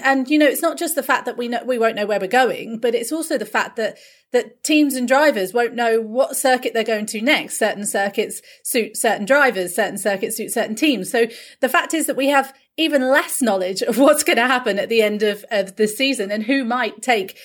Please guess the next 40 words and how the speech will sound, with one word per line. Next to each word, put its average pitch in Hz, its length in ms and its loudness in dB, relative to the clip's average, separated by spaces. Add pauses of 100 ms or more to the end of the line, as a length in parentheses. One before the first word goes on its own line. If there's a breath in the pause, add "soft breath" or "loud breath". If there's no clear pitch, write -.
(280 loud breath)
the 196 80 -4
championship, 262 460 2
which 254 160 -2
is 240 100 -2
exciting, 240 600 -2
but 202 120 -2
also, 220 500 0 (400 loud breath)
you 226 160 -6
know, 208 120 -2
it 196 160 -2
does 254 200 2
always 220 280 2
remind 226 400 0
us 185 160 0
in 190 120 -4
the 190 60 -6
back 202 200 -2
of 196 60 -8
our, 185 480 -2
our 190 180 -2
mind 196 400 -2
what, 202 260 -4
what 214 200 -4
we've 202 140 -6
gone 240 200 0
through 220 200 -2
in 175 80 0
the 185 80 -6
last 175 220 -2
couple 180 240 -8
of 170 100 -8
years, 190 420 0 (260)
just 202 300 -4
to - 80 -6
make 196 200 -4
sure 196 280 -2
that 190 220 -6 (420 soft breath)
this 214 180 0
could - 160 -6
happen. 185 560 -2